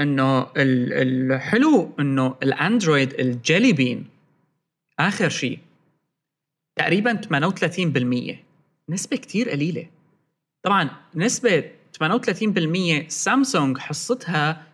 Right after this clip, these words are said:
من سوق الأندرويد حاليا الديفايسز هو السبعة وأربعين ونص بالمية. يعني، آه، الدراسة عملت،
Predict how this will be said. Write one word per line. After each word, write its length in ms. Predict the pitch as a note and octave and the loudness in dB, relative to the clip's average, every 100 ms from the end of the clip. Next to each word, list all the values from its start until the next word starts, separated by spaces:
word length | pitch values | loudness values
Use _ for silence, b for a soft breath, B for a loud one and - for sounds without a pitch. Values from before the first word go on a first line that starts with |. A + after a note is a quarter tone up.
| - | -6
من 160 | C#3+ C3+ | -4 -2
سوق 320 | - D4 G3+ | -2 0 0
الأندرويد 500 | C#3 F3 G#3+ D#3 C#3 | -2 -2 -2 -2 -2
حاليا 400 | - C#3 C#3 C3 | -2 0 0 -2
الديفايسز 760 | B2 B2 C3 E3 E3+ B2 B2+ - b b - | -2 -2 0 0 0 -4 -8 -14 b b -2
هو 120 | D#3 | 0
السبعة 400 | C3+ - G#3 F#3+ | 0 0 0 0
وأربعين 420 | D3 C3+ C#3+ E3+ | 0 0 0 0
ونص 420 | C3 C3+ - - | 0 -2 -4 -8
بالمية. 440 | - B2+ B2 B2 - _ _ _ _ _ | -6 -6 -4 -6 -8 _ _ _ _ _
يعني، 360 | C3 B2 B2+ B2 - _ _ _ _ _ | -4 -2 -4 -6 -14 _ _ _ _ _
آه، 580 | C3 B2+ B2 - - - _ _ _ - | -6 -4 -4 -6 -12 -18 _ _ _ -4
الدراسة 540 | B2+ C3+ D3 E3+ D#3+ | -2 0 0 0 0
عملت، 560 | C3+ D#3+ D3 C#3+ - - | 0 0 0 -2 -6 -20